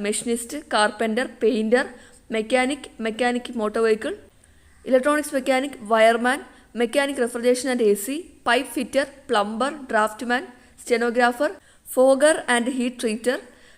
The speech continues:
programming and system administration, electrician, മെക്കാനിക് ഇലക്ട്രിക്കൽ പവർ ഡ്രൈവ്സ്.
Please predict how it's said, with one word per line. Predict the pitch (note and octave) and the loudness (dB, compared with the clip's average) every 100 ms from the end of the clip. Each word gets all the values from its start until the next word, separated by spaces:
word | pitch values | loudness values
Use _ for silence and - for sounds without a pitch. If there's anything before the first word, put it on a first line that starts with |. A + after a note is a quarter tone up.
| - | -4
programming | B3 C4 D4 D4 D4 D4 | 0 2 2 2 -2 -4
and | C#4 | -6
system | A#3 C4 A#3 | -2 0 0
administration, | A3 A3 A3+ A#3 A#3 D4+ G4+ _ _ _ _ A3 | -2 -4 0 0 0 -8 -10 _ _ _ _ 0
electrician, | A#3 A#3 A#3+ B3 D4 - _ _ _ _ - | 0 0 -2 -2 -6 -10 _ _ _ _ -4
മെക്കാനിക് | A#3+ B3 C#4+ D4+ D4 B3 | -2 2 2 2 -2 -2
ഇലക്ട്രിക്കൽ | B3 B3 C#4+ D4 D4+ C4 | 0 0 -2 -2 0 4
പവർ | A3+ A#3 G#3 | 4 4 0
ഡ്രൈവ്സ്. | F#3+ G#3 - | -2 -2 -10